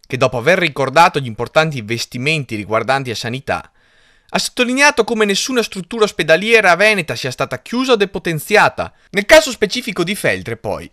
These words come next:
l'intera piastra chirurgica sta per rinascere, più moderna e funzionale.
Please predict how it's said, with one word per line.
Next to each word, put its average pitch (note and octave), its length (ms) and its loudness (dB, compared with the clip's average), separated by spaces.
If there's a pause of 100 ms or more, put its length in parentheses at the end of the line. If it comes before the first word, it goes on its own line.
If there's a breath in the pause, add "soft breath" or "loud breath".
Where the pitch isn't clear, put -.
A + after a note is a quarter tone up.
l'intera A3+ 420 2
piastra G#3 500 2
chirurgica F3 640 -4
sta A2+ 160 -4
per A#2+ 200 -6
rinascere, - 680 -10 (100)
più F3+ 160 -4
moderna B3+ 560 4
e G#3+ 140 0
funzionale. D#3 840 -2